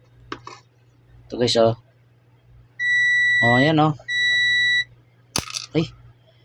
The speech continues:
Ayan, guys. Oh. Shorted. Yan lang yung pinalitan ko. Dito yan nakakabit, oh.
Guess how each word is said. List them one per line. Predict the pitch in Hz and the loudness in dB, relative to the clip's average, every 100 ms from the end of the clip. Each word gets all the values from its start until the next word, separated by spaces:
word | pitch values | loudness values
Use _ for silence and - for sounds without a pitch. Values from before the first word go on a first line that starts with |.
| _ _ _ _ _ _ _ _ - - - - - - - | _ _ _ _ _ _ _ _ -6 -2 0 0 0 0 2
Ayan, | 127 139 | 2 4
guys. | 156 175 - - - - - - - 988 988 - - 123 123 120 | 4 4 2 0 0 -2 -2 -2 -2 0 0 -2 -2 -6 -4 0
Oh. | 127 123 - - - - 988 988 960 988 - - - - - | 0 0 -6 -6 -4 -2 -4 -4 -4 -2 -4 -4 -4 -2 0
Shorted. | 123 135 - 160 151 127 123 - - - - - - - | 2 2 2 0 0 0 0 0 0 0 2 2 2 2
Yan | 156 185 | 2 2
lang | 208 | 2
yung | 214 | 2
pinalitan | 190 185 165 156 147 143 | 2 4 2 2 0 2
ko. | 156 156 - | 0 0 -8
Dito | 123 131 156 | 0 2 4
yan | 156 156 151 | 4 4 2
nakakabit, | 147 139 131 123 - | 2 2 2 0 0
oh. | 123 | -4